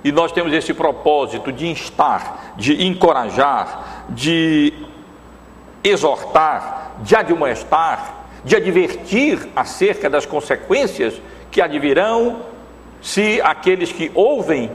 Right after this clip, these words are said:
a palavra de Deus não respondem positivamente, confiando as suas vidas de maneira determinada e definitiva a Cristo como a sua esperança, a esperança de Israel e a nossa esperança também.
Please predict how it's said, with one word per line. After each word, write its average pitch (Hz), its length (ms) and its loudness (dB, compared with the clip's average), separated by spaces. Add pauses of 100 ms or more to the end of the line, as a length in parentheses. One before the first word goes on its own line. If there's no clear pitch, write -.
a 156 120 2
palavra 131 400 0
de 113 100 -4
Deus 151 280 0
não 240 180 2
respondem 165 880 -2 (380)
positivamente, 156 800 2
confiando 156 840 -2 (240)
as 135 160 0
suas 104 320 -2
vidas 185 460 0 (360)
de 151 160 0
maneira 131 760 2 (420)
determinada 131 1040 0 (420)
e 131 60 -4
definitiva 131 960 -2
a 123 60 -2
Cristo 156 560 -6
como 127 180 -2
a 120 40 0
sua - 180 -2
esperança, 143 760 -2 (320)
a 113 100 -2
esperança 123 540 0
de 127 100 -6
Israel 101 340 0
e 127 80 0
a 117 60 0
nossa 143 340 -2
esperança 92 480 -6
também. - 320 -14